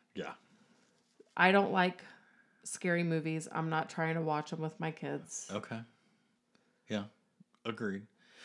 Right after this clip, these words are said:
Speaker 1: Um, but what brings, what is the motivation for people that bring their kids to those things? 'Cause we had, we had some parents that were talking about, "Oh, our, our, our kids went to the haunted hayride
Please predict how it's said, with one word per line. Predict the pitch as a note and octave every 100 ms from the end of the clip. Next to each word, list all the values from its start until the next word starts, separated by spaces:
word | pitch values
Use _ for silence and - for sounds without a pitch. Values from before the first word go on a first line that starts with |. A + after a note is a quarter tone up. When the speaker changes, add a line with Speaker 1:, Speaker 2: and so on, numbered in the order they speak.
| - -
Speaker 1:
Um, | G#2+ G2 F#2
but | A#2 G#2+
what | A2 C3 C#3+ - G2+ G2+
brings, | G#2 G#2 G#2+ G#2+ G#2
what | - G2 G#2+ B2+ -
is | G#2 A2 A#2
the | -
motivation | F#2+ E2+ E2+ E2 D#2+ - E2+ D#2+ F2
for | - E2 D#2 -
people | - F2+ E2+ D#2
that | D#2 D2+ D2 - - - - G2+
bring | - E2+ F#2
their | E2+ D#2
kids | - F#2+ E2 -
to | -
those | E2 D2+ -
things? | D3+ F#2+ -
'Cause | G2 F#2
we | F#2+
had, | F#2 E2+ E2 E2 - - -
we | F#2+ F#2+
had | G2 F2 E2+
some | G2 G2 _ -
parents | - D#2 G2+ B2
that | - D#2+ D#2
were | E2
talking | - D2 - F2+
about, | F2 E2 D#2+
"Oh, | A2+ A2+ F2+
our, | F#2 G2
our, | - F2+ F#2 - -
our | F2 F2+
kids | - F#2+ A2+
went | F2+ F2+ -
to | -
the | E2+ -
haunted | D#2 D#2+
hayride | G#2+ A#2+ E3+ F2+ D2